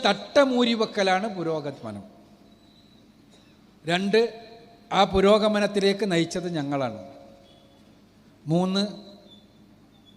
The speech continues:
ആ പുരോ-, ആ, പ-, പിന്നെ മ-, ആ, ഇവിടുത്തെ ഭൗതികവാദികളെക്കാൾ ആ വിഷയത്തിൽ വിജയിച്ചിട്ടുള്ളത്, നേർക്ക് നേരെയുള്ള യുക്തിവാദികളെക്കാൾ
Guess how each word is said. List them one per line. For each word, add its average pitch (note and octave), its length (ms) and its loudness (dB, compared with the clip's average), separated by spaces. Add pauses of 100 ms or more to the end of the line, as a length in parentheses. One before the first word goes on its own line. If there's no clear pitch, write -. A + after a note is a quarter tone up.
(540)
ആ F#3 40 6 (100)
പുരോ-, G3 420 4
ആ, - 20 4 (120)
പ-, D#3+ 320 2
പിന്നെ D#3+ 320 -4
മ-, D#3+ 260 -2
ആ, - 20 4 (260)
ഇവിടുത്തെ F3+ 380 2 (440)
ഭൗതികവാദികളെക്കാൾ F3 1040 -2 (180)
ആ D#3+ 40 0 (100)
വിഷയത്തിൽ D#3+ 380 -8 (100)
വിജയിച്ചിട്ടുള്ളത്, D3+ 680 -8 (460)
നേർക്ക് G3 340 2
നേരെയുള്ള F3 460 -2 (220)
യുക്തിവാദികളെക്കാൾ D#3 840 -6